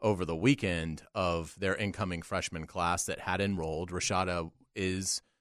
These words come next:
an early enrollee. The plan was to enroll and participate in spring practice. So who knows? I mean, who knows what, if, if there, obviously there's something, uh, but the s-,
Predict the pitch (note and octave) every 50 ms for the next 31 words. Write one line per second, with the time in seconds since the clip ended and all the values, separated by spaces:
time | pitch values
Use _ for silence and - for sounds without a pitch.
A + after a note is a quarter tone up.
0 | _ _ - A2 G2+ G#2 - G#2 G#2 G2+ G2+ G2 - - G2+ G2+ F#2+ F#2 F#2 F2
1 | E2+ F#2+ A#2 B2 F2+ D2+ D#2+ F2+ D#2+ F#2 - - - F#2 F#2 F#2 F#2+ F#2 E2+ F2
2 | F2+ F2+ F2 F2 E2+ D#2 - - - - F#2 E2+ D#2+ D2+ D2+ C#2+ - _ _ -
3 | - F#2 F2+ E2+ F2+ F2+ F2+ F2+ F#2+ F#2+ F#2 E2+ D#2 D2+ - - - F2 - -
4 | - - - F#2 E2+ D#2 C#2+ - - - E2 D2+ - - G2 A2 A#2+ - - E2
5 | D#2 - - - _ _ _ _ _ _ _ - - - G2+ F#2+ F#2 F2+ F2 E2
6 | D#2+ _ _ - A2+ A#2 A2 F#2+ G#2+ B2+ A#2 D2+ D2 D2 - - F2 F2 E2+ E2
7 | E2 G#2 G2 F#2+ F#2+ F#2+ G2 G2 E2+ D#2+ F2 F#2 F2+ F2 F2 - _ _ _ -
8 | - G2 F2+ - - - G#2+ F2 - - F#2 E2+ E2+ E2+ D#2+ D2+ D2+ - - -
9 | F#2 F#2 G#2 G2 F#2+ - - F2+ D#2+ D#2+ D#2 D#2 - - A#2+ A#2+ C3 - - D#2
10 | C#2+ D2+ F2+ F2 _ _ _ _ _ _ _ - - F2+ E2+ E2 D#2+ D#2 D#2+ G2
11 | F2 - - _ _ _ _ _ - _ - G2 E2+ D#2+ - - -